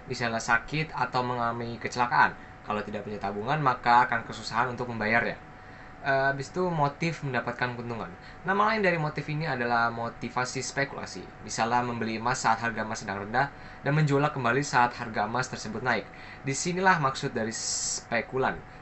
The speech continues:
Selisih harga beli dan jual dapat menghasilkan keuntungan. Teori kuantitas, eh, klasik. Teori klasik ini membahas tentang hubungan antara penawaran dan permintaan, menitik beratkan uang dari sudut pandang kuantitas.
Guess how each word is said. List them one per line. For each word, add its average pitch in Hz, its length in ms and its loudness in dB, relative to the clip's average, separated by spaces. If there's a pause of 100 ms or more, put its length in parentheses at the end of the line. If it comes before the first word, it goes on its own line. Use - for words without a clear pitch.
Selisih 127 400 -2
harga 113 240 2
beli 117 320 0
dan 120 160 2
jual 113 480 2
dapat 110 240 -2
menghasilkan 104 400 -6
keuntungan. 107 480 -6 (480)
Teori 190 400 6
kuantitas, 139 640 0 (160)
eh, 110 320 -4
klasik. 127 320 0 (320)
Teori 208 240 4
klasik 196 320 2
ini 185 160 4
membahas 143 320 6
tentang 127 320 2
hubungan 113 240 -2
antara 123 320 4
penawaran 113 480 4
dan 113 80 0
permintaan, 107 480 2 (320)
menitik 160 320 2
beratkan 143 400 2
uang 123 320 2
dari 117 160 0
sudut 127 240 -4
pandang 120 320 -2
kuantitas. 113 560 0